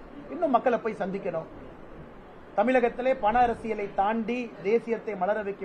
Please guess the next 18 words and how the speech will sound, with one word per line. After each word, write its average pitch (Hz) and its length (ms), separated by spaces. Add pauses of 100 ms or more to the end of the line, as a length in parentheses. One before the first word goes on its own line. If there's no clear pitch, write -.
வேண்டும். 190 380
ஷார்ட்கட் 208 500
எடுக்காம 208 380
இந்த 196 160
கட்சியை 185 340
வளர்த்தணும்னா 185 460 (720)
இன்னும் 330 280
கடுமையா 233 360
உழைக்கணும். 196 380 (920)
So - 40 (100)
இன்னைக்கு 277 280 (100)
பதினொன்று 240 460
சதவீதம் 247 380
கொடுத்திருக்கிறாங்க. 190 540 (180)
எங்களுடைய 190 340
இலக்கே 294 300 (100)
இருபது 233 220 (100)
சதவீதம். 175 420